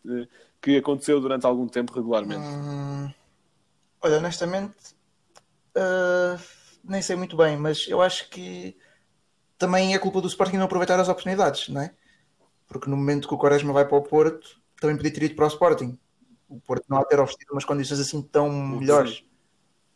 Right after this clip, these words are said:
Speaker 2: do que o Sporting poderia oferecer, ou o caso do Simão no Benfica, estão a ver?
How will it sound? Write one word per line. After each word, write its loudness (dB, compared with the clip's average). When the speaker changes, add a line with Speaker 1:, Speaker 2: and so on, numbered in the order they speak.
Speaker 2:
do -10
que -10
o -6
Sporting -4
poderia -2
oferecer, 0
ou -4
o -10
caso -4
do -20
Simão -8
no -6
Benfica, -8
estão -20
a -14
ver? -10